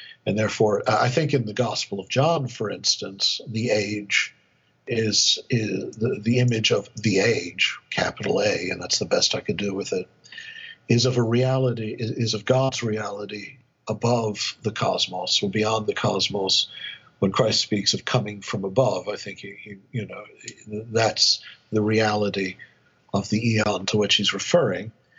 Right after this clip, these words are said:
Uh, but also in the synoptics, there's good reason to, to read the word as referring to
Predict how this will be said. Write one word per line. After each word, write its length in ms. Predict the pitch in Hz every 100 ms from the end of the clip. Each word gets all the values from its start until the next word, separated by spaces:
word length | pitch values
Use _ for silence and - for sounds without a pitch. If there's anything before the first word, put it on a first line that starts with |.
| - _ _ -
Uh, 380 | 117 117 113
but 180 | 131 147
also 360 | 156 139 - 127
in 60 |
the 80 | 117
synoptics, 720 | - 127 120 113 - 107 -
there's 300 | 113 104 -
good 220 | - 117
reason 440 | 104 104 101 98 95
to, 260 | - 104 107
to 160 | -
read 240 | 104 101 95
the 80 | 104
word 300 | 107 98 101
as 160 | -
referring 640 | 104 - 127 104 104 95 95
to 500 | - 135 110 104